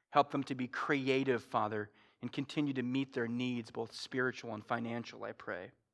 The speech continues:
And Lord, I pray for our testimony as a church right now, that you'd help us, Father, to be strong in our trust in you, that, Father, we would be able to very clearly give a reason to others around us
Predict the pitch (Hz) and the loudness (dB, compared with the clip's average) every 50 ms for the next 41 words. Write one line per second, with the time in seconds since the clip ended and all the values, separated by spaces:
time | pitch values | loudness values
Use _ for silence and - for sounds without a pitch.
0 | _ _ _ _ _ _ _ _ _ _ _ _ _ _ - 135 147 151 147 147 | _ _ _ _ _ _ _ _ _ _ _ _ _ _ 0 4 6 8 10 10
1 | 151 151 - - 156 156 147 - 143 123 131 143 139 - - 151 131 - - - | 10 8 8 8 6 6 6 6 6 8 8 8 8 6 0 0 0 -2 -2 -4
2 | 139 131 127 127 123 120 117 113 120 117 - - - 127 120 - - - 120 123 | 0 0 0 0 0 0 -2 -2 -2 -4 -4 -2 0 0 0 0 -2 -2 -2 -2
3 | 123 127 113 110 107 110 110 _ _ _ _ - - - - - 147 147 127 123 | -2 -2 -2 -2 -2 -4 -6 _ _ _ _ -20 -20 -16 -4 2 2 4 6 8
4 | 151 147 - 147 139 - - 147 139 131 135 127 131 120 123 - - - - - | 8 8 8 4 -2 4 8 8 8 10 8 4 0 -2 -4 -8 -8 -6 2 8
5 | 160 151 151 147 143 131 120 117 113 113 110 - - - 151 135 - - - 135 | 10 12 12 12 12 10 8 4 -2 -2 -4 -2 4 4 4 4 4 0 -4 -2
6 | 123 123 123 123 117 110 104 107 - _ _ _ _ _ - - _ - 143 131 | 0 0 2 2 2 0 -2 -4 -6 _ _ _ _ _ -20 -12 _ -2 -2 4
7 | - 160 143 147 147 151 143 139 143 143 135 135 139 139 135 135 127 131 123 135 | 10 12 12 12 12 12 8 4 4 2 2 4 4 4 4 2 -2 0 2 2
8 | 139 139 135 - - 165 160 156 147 131 127 123 123 131 127 131 127 127 143 151 | 2 2 2 -2 0 2 4 4 4 2 0 2 2 4 4 4 2 2 2 2
9 | 151 139 143 135 139 143 - 135 135 139 143 139 127 127 123 127 131 131 139 135 | 2 2 0 -2 -2 0 2 2 4 4 2 0 0 0 2 4 4 4 4 2
10 | 127 123 113 110 - - | 2 0 -2 -2 -4 -10